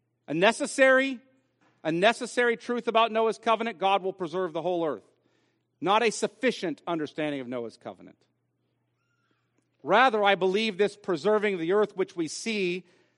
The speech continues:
in this covenant is an administration of the greater covenantal purpose of God saving his people in the seed of the woman. In other words, God is patiently enduring man's sin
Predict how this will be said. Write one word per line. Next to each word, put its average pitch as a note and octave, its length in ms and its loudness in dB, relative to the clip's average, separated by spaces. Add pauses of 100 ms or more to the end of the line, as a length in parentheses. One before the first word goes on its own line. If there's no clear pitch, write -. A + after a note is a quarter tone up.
(720)
in F#3 140 2
this F#3+ 140 2
covenant F#3+ 640 0 (600)
is G3 180 6
an G3+ 100 6
administration G#3 720 0
of F3+ 120 -2
the F#3+ 80 -2
greater G#3 480 2
covenantal F3 520 0
purpose E3 540 -6 (400)
of E3 160 2
God G3 260 2
saving F#3+ 640 0 (760)
his E3+ 180 -4
people C#3+ 640 -4 (520)
in C#3+ 140 2
the C#3 60 -2
seed D#3+ 200 -6
of C3 80 -8
the B2 60 -8
woman. G#2 340 -10 (1160)
In F#3+ 120 2
other C#4+ 180 6
words, G3 300 4
God A#3+ 440 4
is F#3+ 180 -2
patiently A#3 720 -4
enduring G3 460 0
man's F3 320 -2
sin G#2 480 -8